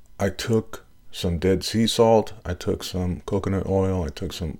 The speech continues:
avocado oil, and took some essential oils for scent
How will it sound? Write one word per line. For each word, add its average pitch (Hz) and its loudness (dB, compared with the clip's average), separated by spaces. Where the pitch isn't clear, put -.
avocado 85 0
oil, 85 0
and 73 -6
took - -10
some 80 -6
essential - -4
oils 90 2
for - -10
scent 87 -4